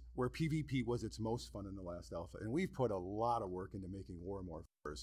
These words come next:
which is where P V P was its most fun in the last alpha. And we've put a lot of work into making war more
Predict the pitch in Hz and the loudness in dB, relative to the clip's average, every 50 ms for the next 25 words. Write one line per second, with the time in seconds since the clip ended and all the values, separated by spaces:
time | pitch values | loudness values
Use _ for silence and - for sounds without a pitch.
0 | - - - - - 131 127 127 143 139 127 - - - - - - 127 127 - | -10 -12 -14 0 4 4 4 6 6 4 2 2 -4 -10 -6 0 0 0 2 2
1 | - 165 151 156 156 143 - 135 131 113 113 120 110 110 107 - - 110 110 117 | 2 2 4 4 2 2 2 2 2 4 4 2 2 0 -2 -2 0 2 2 2
2 | 120 - - - 104 98 98 98 95 92 87 87 87 82 - 90 82 85 - - | 0 -2 -4 -6 -6 -4 -4 -6 -6 -4 -4 -6 -6 -6 -4 -4 -4 -4 -4 -6
3 | - 101 110 127 170 190 - - - 127 110 101 92 90 95 104 107 113 120 117 | -6 -2 0 2 2 2 2 4 4 4 4 4 2 0 0 0 2 4 4 4
4 | 113 107 92 90 92 95 - - 98 92 90 95 98 92 - 90 85 87 95 98 | 4 2 0 -2 -2 -4 -4 -4 -6 -4 -4 -6 -6 -6 -8 -8 -6 -4 -4 -4
5 | 98 92 87 80 80 | -4 -4 -6 -6 -8